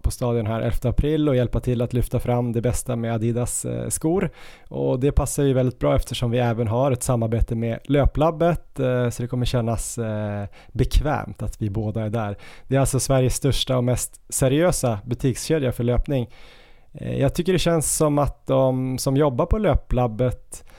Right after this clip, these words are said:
verkligen genuint vill att det ska bli bra för kunden, eh, att de liksom verkligen brinner för att hitta de bästa skorna för just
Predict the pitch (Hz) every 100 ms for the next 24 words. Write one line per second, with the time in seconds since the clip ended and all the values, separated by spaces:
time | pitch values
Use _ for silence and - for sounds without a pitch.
0 | - - - 147 127 131 120 139 135 135
1 | 202 143 104 - - 127 120 110 120 -
2 | 120 117 120 165 139 - 110 123 110 113
3 | 113 113 110 110 107 107 107 107 104 101
4 | - 120 - - 117 113 113 120 - 120
5 | 117 123 - 123 101 160 165 147 - -
6 | 123 - 120 113 123 127 - 131 131 120
7 | 120 120 - -